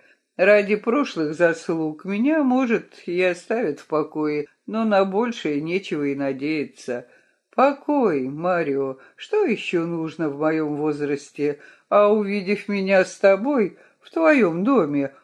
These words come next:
они могут вообразить, будто мы сообщники. И я никогда не уеду на Сицилию, понимаешь?»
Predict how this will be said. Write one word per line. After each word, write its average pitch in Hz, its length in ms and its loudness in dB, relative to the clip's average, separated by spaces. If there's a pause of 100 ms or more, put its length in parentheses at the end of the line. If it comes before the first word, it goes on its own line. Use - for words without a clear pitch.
(120)
они 240 320 2
могут 180 440 -2
вообразить, 165 880 2
будто 156 440 -6
мы 143 220 -2
сообщники. 143 1040 -6 (280)
И 226 80 -4
я 226 440 2
никогда 208 680 2
не 175 180 -4
уеду 151 600 -4
на 135 180 -4
Сицилию, 135 840 -8
понимаешь?» 160 880 -6